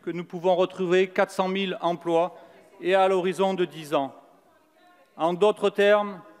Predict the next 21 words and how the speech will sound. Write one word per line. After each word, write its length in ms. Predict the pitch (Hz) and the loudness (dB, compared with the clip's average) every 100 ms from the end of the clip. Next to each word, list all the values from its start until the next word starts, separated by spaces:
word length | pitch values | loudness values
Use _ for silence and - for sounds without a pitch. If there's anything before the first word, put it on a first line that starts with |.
| _ | _
c'est 320 | _ - 190 196 | _ -2 0 0
un 80 | |
virage 340 | 185 185 196 185 | 0 2 2 0
à 60 | |
cent 180 | 175 196 | -4 -4
quatre-vingts 400 | 185 180 185 180 | -4 -6 -4 -4
degrés 280 | 175 165 170 | -4 -4 -4
qu'il 180 | 180 151 | -6 -10
faut 180 | 160 160 | -8 -6
opérer, 420 | 143 147 139 160 - - - - - | -4 -4 -4 -8 -14 -20 -20 -20 -10
qui 160 | 190 | -8
tourne 400 | 180 - 240 240 | -4 2 2 4
le 120 | 220 220 | 2 2
dos 220 | 214 226 | 2 2
aux 160 | 202 | 2
politiques 720 | 180 190 185 185 190 196 - - _ - - | 0 -4 -6 -6 -8 -10 -16 -20 _ -20 -16
du 100 | 170 | -6
passé 500 | 185 165 - 170 175 - _ _ _ _ | -4 -4 -2 -4 -4 -10 _ _ _ _
et 120 | 165 | 0
aux 120 | 170 | 0
lobbies. 360 | 165 151 135 123 | 0 -4 -6 -12